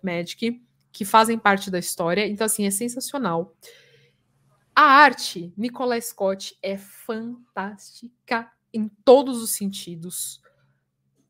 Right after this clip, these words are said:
Ser humano é abençoado por Deus, não, eu não tenho outra forma de conseguir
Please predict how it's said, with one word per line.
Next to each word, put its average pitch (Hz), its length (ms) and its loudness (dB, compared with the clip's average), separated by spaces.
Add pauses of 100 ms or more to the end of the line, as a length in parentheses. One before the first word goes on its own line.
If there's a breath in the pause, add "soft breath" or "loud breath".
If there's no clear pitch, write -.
(140)
Ser - 380 -2
humano 330 260 0
é 330 40 2
abençoado 262 520 -2
por 247 100 -8
Deus, 208 300 -2
não, 220 200 -6
eu 214 100 -6
não 220 120 -8
tenho 233 260 -6 (200)
outra 240 420 0
forma 214 420 -4
de 196 140 -8
conseguir 190 1200 -8